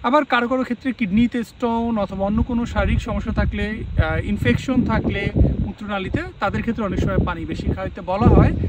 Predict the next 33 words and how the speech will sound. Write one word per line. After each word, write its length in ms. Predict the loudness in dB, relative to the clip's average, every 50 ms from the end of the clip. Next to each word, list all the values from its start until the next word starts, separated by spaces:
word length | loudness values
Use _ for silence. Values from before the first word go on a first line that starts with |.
| -6 -8 -12 -8 -4
সেক্ষেত্রেও 520 | -2 -2 0 0 0 0 0 -2 -2 -2
সর্বোচ্চ 440 | -4 -4 -4 -2 0 0 0 0 -2
তিন 300 | -4 0 6 6 6 6
থেকে 380 | 6 0 -4 -6 -6 -4 -4
সাড়ে 240 | 4 6 8 8 10
তিন 160 | 8 6 6 6 8
লিটার। 220 | 8 8 8 8 6 6 6 4 2 0 -2 -6 -4 0 2
আর 80 | 4
একটা 160 | 4 4 2 2
মানুষ 480 | 2 2 2 2 2 0 -2 -4 -4 -4 -4
প্রতিদিন, 420 | -6 -4 -4 -2 -2 -2 -2 -2 -4 -4
আহ, 560 | -6 -10 -12 -14 -12 -12 -10 -6 -4 -4 -4 0
গড়ে 440 | 2 4 4 4 2 -2 -2 -4 -4 -6 -8 -10 -12 -10 -8 -8 -8 -4 -2
এক 180 | -2 -4 -2 -4
থেকে 160 | -4 -4 -4 -2
দেড় 220 | -2 -2 0 0
লিটার 360 | 0 2 2 2 2 2 0 0
যদি 300 | -2 -4 -4 -4 -4 -4
সে 220 | -4 -4 -4 -4 -4
প্রস্রাব 420 | -4 -6 -6 -6 -6 -4 -4 -4 -2 -2
করেন 240 | -2 -2 -2 -2 -4 -6 -8 -8
বা 140 | -6 -6 -2
urine 340 | -2 2 4 4 4 4
ত্যাগ 220 | 4 2 0 -2 -2
করেন, 180 | -4 -6 -6 -8 -10 -6 -4
তাহলেই 360 | -4 -4 -2 -4 -4 -4 -4
সেটা 240 | -4 -6 -6 -6 -6
তার 180 | -6 -6 -6 -6 -6
জন্য 260 | -4 -4 -4 -4 -4
যথেষ্ট। 400 | -6 -8 -10 -10 -10 -12 -12 -14 -14 -16 -18 -20 -20 -18 -18 -18 -20 -20 -20 -20 -12 -8
তাই 160 | -6 -4 -4 -4
সকলে 380 | -4 -4 -4 -2 -2 0 0
একটু 380 | 0 -2 -2 -2 -2 -2 -2